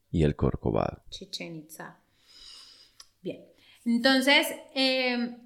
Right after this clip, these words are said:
Speaker 2: el Imperio Mogol, gente, eh, se crea además de una influencia que muy poca gente como que se la, o sea, como que se la imagina, pero es mongola, turca,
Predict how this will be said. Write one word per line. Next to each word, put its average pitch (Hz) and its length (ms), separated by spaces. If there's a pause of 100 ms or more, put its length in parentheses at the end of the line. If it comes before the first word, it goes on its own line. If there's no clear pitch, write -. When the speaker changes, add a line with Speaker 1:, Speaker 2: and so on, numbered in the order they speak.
(260)
Speaker 2:
el 269 160
Imperio 254 420
Mogol, 233 520
gente, 233 600 (560)
eh, 233 240
se 220 200
crea 233 360
además 240 540
de 226 100
una 233 180
influencia 233 680
que 269 360
muy 233 280
poca 240 300
gente 262 320
como 262 260
que 220 120
se 208 160
la, 165 420 (400)
o 208 80
sea, 202 220
como 175 200
que - 100
se 185 140
la 175 120
imagina, 175 580 (760)
pero 254 300
es 240 420
mongola, 254 1000 (680)
turca, 294 720